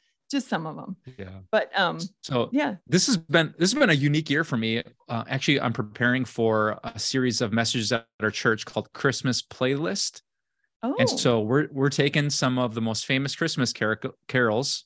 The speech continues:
Speaker 2: that's gonna be on the playlist and anal-, theologically analyzing the lyrics.
Speaker 1: Oh, praise Jesus. When are you doing this?
Speaker 2: <laughs>
Speaker 1: Do you
Speaker 2: You're
Speaker 1: need,
Speaker 2: gonna
Speaker 1: do you
Speaker 2: am I
Speaker 1: need someone
Speaker 2: am
Speaker 1: to
Speaker 2: I
Speaker 1: come
Speaker 2: gonna see
Speaker 1: help?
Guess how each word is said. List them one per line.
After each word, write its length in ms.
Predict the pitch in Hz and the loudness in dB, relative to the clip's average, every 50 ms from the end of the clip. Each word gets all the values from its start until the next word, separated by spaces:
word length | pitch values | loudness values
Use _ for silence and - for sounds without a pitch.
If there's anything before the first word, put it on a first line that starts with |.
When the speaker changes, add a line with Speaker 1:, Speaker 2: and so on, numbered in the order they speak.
| _ _ _ | _ _ _
Speaker 2:
that's 120 | 113 110 | -10 -6
gonna 100 | - - | -2 0
be 80 | 110 120 | 0 0
on 40 | 113 | 0
the 60 | 110 | 0
playlist 500 | - - 139 139 104 104 110 - - - - - - _ _ _ _ _ - | 0 0 0 2 2 0 0 -2 -4 -4 -8 -16 -20 _ _ _ _ _ 0
and 200 | 143 139 127 131 - | 0 2 2 0 0
anal-, 320 | 156 147 170 180 156 143 | 2 4 4 4 2 0
theologically 680 | - - 175 175 156 139 139 135 135 - 143 139 135 131 | 0 2 4 4 6 6 4 4 0 -2 -2 -2 0 0
analyzing 520 | 127 123 127 123 113 120 120 104 120 113 | -2 -2 0 0 0 0 2 2 0 -2
the 80 | 101 104 | -2 -2
lyrics. 580 | 101 107 117 107 104 104 - - - - - - _ _ _ _ _ _ _ _ | -2 -2 -2 -2 -2 -4 -6 -4 -4 -4 -4 -6 _ _ _ _ _ _ _ _
Speaker 1:
Oh, 440 | 233 220 220 220 214 208 202 190 185 - _ | -8 -6 -6 -6 -6 -6 -8 -10 -12 -16 _
praise 260 | - 180 175 175 160 | -18 -18 -18 -18 -18
Jesus. 520 | - 175 170 160 147 170 160 160 _ _ _ _ _ _ _ _ _ _ _ _ _ _ _ | -20 -20 -20 -20 -20 -20 -20 -20 _ _ _ _ _ _ _ _ _ _ _ _ _ _ _
When 180 | 196 208 226 | -4 2 4
are 140 | 214 - 277 381 | 6 6 6 4
you 40 | 359 | 4
doing 160 | 294 302 294 | 2 -2 -4
this? 140 | 311 339 381 | -4 -4 -2
Speaker 2:
<laughs> 1800 | - - - - _ _ - - _ _ _ _ _ _ _ _ _ _ - - - - _ _ _ _ _ _ _ _ _ _ _ _ _ _ 214 | -2 -2 -4 -6 _ _ -20 -20 _ _ _ _ _ _ _ _ _ _ -20 -20 -20 -20 _ _ _ _ _ _ _ _ _ _ _ _ _ _ -4
Speaker 1:
Do 120 | - 277 | 0 2
you 100 | 277 285 | 6 6
Speaker 2:
You're 100 | 285 285 | 8 8
Speaker 1:
need, 100 | 330 330 | 8 8
Speaker 2:
gonna 160 | 302 285 285 | 8 8 8
Speaker 1:
do 120 | 214 - 285 | 8 8 8
you 60 | 285 | 8
Speaker 2:
am 60 | 339 | 8
I 80 | 370 403 | 6 4
Speaker 1:
need 100 | - - | 4 6
someone 260 | 415 370 381 381 381 | 6 6 8 6 6
Speaker 2:
am 40 | 381 | 6
Speaker 1:
to 60 | 240 | 4
Speaker 2:
I 40 | 269 | 4
Speaker 1:
come 100 | 311 359 | 4 4
Speaker 2:
gonna 60 | 320 285 | 4 6
see 60 | 277 | 6
Speaker 1:
help? 240 | 208 220 262 - | 8 8 8 6